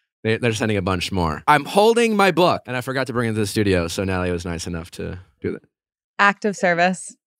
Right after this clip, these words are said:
Speaker 1: I'm just gonna say it. It's a good book. If you like this show, it's a good book. Also, uh, blurbs on the back of the book. The people who have read this book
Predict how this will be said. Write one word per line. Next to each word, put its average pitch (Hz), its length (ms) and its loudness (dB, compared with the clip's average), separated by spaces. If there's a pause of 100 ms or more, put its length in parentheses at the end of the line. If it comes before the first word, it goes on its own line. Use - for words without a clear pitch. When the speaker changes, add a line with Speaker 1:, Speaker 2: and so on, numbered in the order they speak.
Speaker 1:
I'm 143 120 2
just 160 160 2
gonna 151 140 2
say 117 240 0
it. 90 100 -4
It's 120 120 -8
a 156 60 2
good 170 220 4
book. 160 260 4
If 143 160 0
you 160 100 6
like 165 220 4
this 165 160 0
show, 131 480 2
it's 127 160 -4
a 143 40 -2
good 127 220 0
book. 104 240 2
Also, 170 560 2 (440)
uh, 135 680 2 (260)
blurbs 165 380 2
on 160 80 0
the 147 60 -2
back 143 360 2
of 139 120 0
the 135 80 0
book. 139 340 0
The 139 220 0
people 185 380 2
who 175 120 8
have 147 140 2
read 165 180 2
this 185 160 0
book 120 340 -2